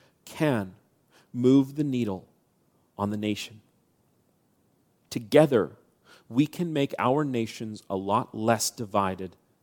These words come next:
than they are. And when I talk about praying for cultural disruptive unity, one of the most culturally disruptive things we can do is we can pray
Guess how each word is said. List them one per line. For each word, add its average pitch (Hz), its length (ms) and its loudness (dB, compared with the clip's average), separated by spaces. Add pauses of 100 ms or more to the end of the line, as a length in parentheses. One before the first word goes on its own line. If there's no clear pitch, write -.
than 92 180 -8
they 90 120 -10
are. 82 300 -12 (1400)
And 113 140 -6
when 147 120 0
I 180 100 4
talk 165 280 2
about 123 240 0
praying 135 540 0
for - 180 -10
cultural 139 720 -6
disruptive 113 640 -4
unity, 98 480 -8 (720)
one 131 160 6
of 156 100 2
the 156 80 -2
most 135 240 0
culturally 160 520 0
disruptive 123 760 -4
things 117 400 -8
we 107 100 -10
can 127 200 -10
do 98 240 -4 (920)
is 117 220 -2
we 139 140 0
can 131 200 -8
pray 143 540 2